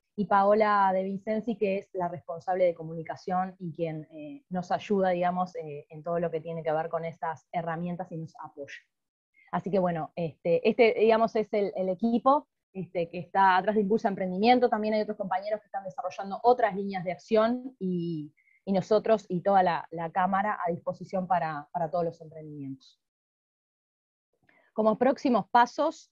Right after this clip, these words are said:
este, con los emprendedores vamos a tener la firma de un acuerdo de aceleración. Es un documento que vincula a la Cámara de Industria con los emprendedores y que establece ahí algunos, algunos ítems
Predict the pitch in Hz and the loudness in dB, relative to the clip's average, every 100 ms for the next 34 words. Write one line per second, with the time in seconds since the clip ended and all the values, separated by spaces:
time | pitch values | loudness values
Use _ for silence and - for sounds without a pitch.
0 | - 196 - 190 202 190 202 185 190 196 | -2 -2 0 0 2 2 0 -2 -2 2
1 | 226 240 214 196 196 208 190 - 233 220 | 2 2 0 -2 -4 -2 -2 0 0 0
2 | 196 196 175 208 208 208 180 175 170 165 | -2 -4 2 2 4 4 4 4 2 -2
3 | - 185 175 165 240 247 262 220 196 190 | -4 0 0 -2 2 4 2 -2 -6 -4
4 | 185 180 196 214 226 180 180 180 202 208 | -2 -2 -2 -2 -4 -6 -6 -2 0 2
5 | 175 170 190 190 175 185 190 185 185 - | 0 -2 -4 -6 -10 -16 -16 -12 -10 -10
6 | - - 170 175 208 240 247 139 143 160 | -14 -16 -8 -4 0 0 -2 -10 -10 -6
7 | 165 185 185 202 190 _ _ - 175 180 | -4 -4 -2 -6 -6 _ _ -6 -2 0
8 | 202 185 165 165 190 190 170 143 - - | -2 -2 -4 -2 -2 0 -2 -4 -10 -6
9 | 196 196 196 - - 220 220 240 269 | -2 0 -2 -4 -2 0 4 4 2